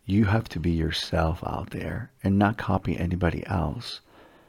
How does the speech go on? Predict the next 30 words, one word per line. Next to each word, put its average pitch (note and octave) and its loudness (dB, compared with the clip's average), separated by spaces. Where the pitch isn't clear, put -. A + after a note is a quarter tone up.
because A#2 0
it G#2+ -2
doesn't A#2 8
matter E2+ 6
what - 2
you E2+ -2
do F2 0
as F#2 0
long F2+ 6
as E2+ 4
you're F2 4
not D#2+ 2
hurting D#2+ 0
anybody. D#2+ -2
The G2+ 4
thing C#3+ 6
that C#3+ 8
does G#2 8
hurt - 0
all E2 4
of D#2 2
us D2+ -4
and F2 2
that D#2 4
it's - -2
not E2+ 2
good D2+ 2
is E2 2
cynicism. F#2+ 2
Cynicism F2 4